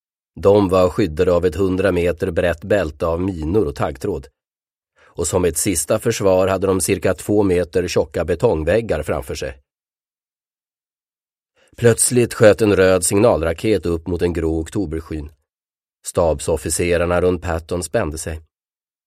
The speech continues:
Det var den signal som alla hade väntat på. Ett ögonblick senare brakade hela tjugonde artillerikårens närmaste sexhundra pjäser igång med ett skrämmande dån.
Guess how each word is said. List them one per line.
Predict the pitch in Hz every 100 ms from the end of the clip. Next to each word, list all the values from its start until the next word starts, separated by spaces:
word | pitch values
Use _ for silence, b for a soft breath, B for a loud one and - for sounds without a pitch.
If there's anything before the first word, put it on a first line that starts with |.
| _ -
Det | 80
var | 85
den | 90 87
signal | - 90 85 82 82
som | -
alla | 104 85
hade | 78 82
väntat | 98 80 80
på. | - 76 - _ _ _ _ _ _ _ _ -
Ett | 78
ögonblick | 90 85 87 85 92 -
senare | 113 90 90 95 90
brakade | 104 92 85 95
hela | 95 117 95 101
tjugonde | 95 127 95 95 95 98
artillerikårens | - 110 117 107 - 95 92 92 92 120
närmaste | 104 90 90 107
sexhundra | - 101 95 - 95 90 95
pjäser | 107 101 78 - 90
igång | 90 95 85 85 82 B B
med | - 76
ett | -
skrämmande | - 87 95 71 69 76
dån. | 73 67